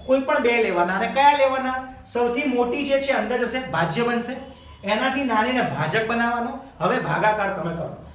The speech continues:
હવે ભાગાકાર કરીએ તો શું થાય? એક જ કરવું પડે, બસો અઠ્યાસી. કેટલા બચશે? આ બોતેર બચશે. હવે સમજો, અહીંયા પતી નથી ગયું. હવે જે તમારો શેષ બચે છે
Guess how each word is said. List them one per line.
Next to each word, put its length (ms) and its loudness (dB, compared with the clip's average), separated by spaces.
હવે 180 0
ભાગાકાર 480 0
કરીએ 240 0
તો 80 -4
શું 200 -6
થાય? 220 -4
એક 240 -2
જ 80 -4
કરવું 220 -2
પડે, 220 -2
બસો 220 0
અઠ્યાસી. 540 -2
કેટલા 300 0
બચશે? 260 -4
આ 60 0
બોતેર 420 0
બચશે. 320 -2
હવે 200 6
સમજો, 240 2
અહીંયા 220 0
પતી 200 0
નથી 300 2
ગયું. 180 0
હવે 220 4
જે 320 2
તમારો 320 4
શેષ 340 2
બચે 320 0
છે 100 -8